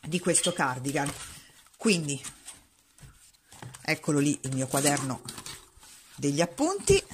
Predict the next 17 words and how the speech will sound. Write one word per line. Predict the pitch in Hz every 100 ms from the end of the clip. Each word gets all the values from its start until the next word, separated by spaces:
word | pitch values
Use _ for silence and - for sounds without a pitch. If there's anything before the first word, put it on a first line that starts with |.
| - - - - - - - - - - - - - - - - - - - -
prendiamo | 170 165 139 131
un | 240
foglio | - 175 135 151 170 - - -
e | -
andiamo | 220 185 143 160 165
a | 185
lavorare | 185 185 147 135
insieme. | 147 - 139 120 127 139 _ _ _ _ _ - - - - - - - _ -
Allora, | 190 160 110 - -
il | - 254
nostro | 349 359 226
cardigan | - 262 285 277 285 285 262
sarà | - 185 151
composto | 214 220 165 139 - 165
da | 202
due | 202 320
pannelli | 339 175 160 143 135 143 185